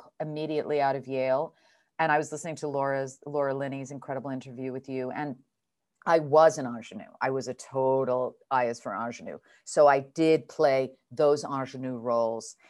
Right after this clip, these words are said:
And it was classic. It was, like, twenties. In my twenties, I was the ingenue roles. Then in my thirties,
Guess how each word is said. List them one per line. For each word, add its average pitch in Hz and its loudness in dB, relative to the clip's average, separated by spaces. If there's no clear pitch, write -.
And 202 2
it 208 4
was 202 -2
classic. 269 2
It - -4
was, - -8
like, 123 0
twenties. 156 -4
In 165 -2
my 139 -2
twenties, 160 -8
I 180 0
was 170 -6
the 160 -8
ingenue 139 -4
roles. 101 -4
Then 165 6
in 160 -2
my 147 -2
thirties, 190 -4